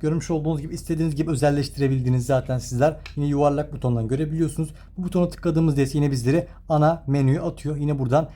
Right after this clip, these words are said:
Apple Watch gibi görmüş olduğunuz gibi istediğiniz menü sekmesine geçiş yapabiliyorsunuz. Burada muhtemelen evet görmüş olduğunuz gibi yine kadınlar için özel bir uygulama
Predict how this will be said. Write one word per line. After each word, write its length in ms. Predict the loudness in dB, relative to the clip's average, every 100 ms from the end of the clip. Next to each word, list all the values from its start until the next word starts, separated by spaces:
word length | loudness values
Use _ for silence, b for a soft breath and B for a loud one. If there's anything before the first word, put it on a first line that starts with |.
| B -10
Apple 180 | -6 -2
Watch 260 | -2 -2 -4
gibi 140 | -2
görmüş 280 | 2 2 2
olduğunuz 360 | 0 2 0
gibi 240 | 0 -2 -2 B B
istediğiniz 600 | -8 0 2 4 2 0 -10 B
menü 220 | 2 2
sekmesine 520 | 2 -2 -2 -2 -2 -4
geçiş 400 | -2 -4 -4 -6
yapabiliyorsunuz. 680 | -4 0 2 0 0 -4
Burada 200 | -2 -2
muhtemelen 560 | 0 0 2 2 2 -2 b b b -12
evet 200 | -8 -6
görmüş 280 | -4 -2 -2
olduğunuz 300 | 0 0 0
gibi 120 | 0
yine 120 | 0 0
kadınlar 360 | 0 2 0
için 200 | 0 0
özel 380 | 0 2 2 4
bir 160 | 2 -2 B B
uygulama 520 | -2 0 2 4 2